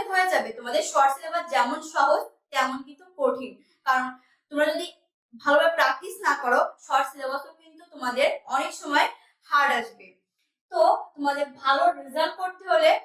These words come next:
অবশ্যই বাসায় বারবার প্র্যাকটিস করতে হবে, রুটিন মাফিক বারবার প্র্যাকটিস করতে হবে all সাবজেক্ট। তোমরা যত বেশি প্র্যাকটিস করবে,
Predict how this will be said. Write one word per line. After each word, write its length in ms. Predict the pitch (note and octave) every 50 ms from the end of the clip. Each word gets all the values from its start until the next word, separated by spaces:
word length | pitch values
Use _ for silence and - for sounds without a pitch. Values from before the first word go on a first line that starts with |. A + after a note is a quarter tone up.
| - _
অবশ্যই 500 | A#3+ A#3+ A#3 - D4+ D#4 - - E4 C4+ B3+ A3+
বাসায় 420 | A3+ G#3 C4 - - - - D4+ - - A3+ - -
বারবার 420 | A#3 A3+ A#3 A3+ A3+ A#3+ C4+ D4+ D#4 -
প্র্যাকটিস 360 | - A3+ A3 - - - - - _
করতে 200 | A#3+ A3+ - - -
হবে, 140 | - G#3+ G3 G3 G3+
রুটিন 320 | A#3+ C#4 C#4+ D#4 D#4+ E4 D#4+ D#4 C4+
মাফিক 360 | - - - - - - - - _ _ _ _
বারবার 380 | A#3 A#3+ A#3 A#3 A#3 A#3 C4 - - -
প্র্যাকটিস 360 | C4 A#3+ B3 - - D4 - - _
করতে 160 | D4+ C#4+ C#4
হবে 120 | D4 E4 E4 - C4+ B3+
all 160 | C4 C#4+ D4 - -
সাবজেক্ট। 380 | C#4 A#3+ - G3 G#3 G#3 - _ _ _ _ _ _
তোমরা 180 | C4+ C4 C4+ C4+ C4 C4
যত 160 | B3 B3+ - D#4+ E4
বেশি 160 | E4+ F4 F#4 F4+ E4
প্র্যাকটিস 320 | E4 D#4+ E4 E4 E4+ - - -
করবে, 240 | F4+ F4 F4 F4 G4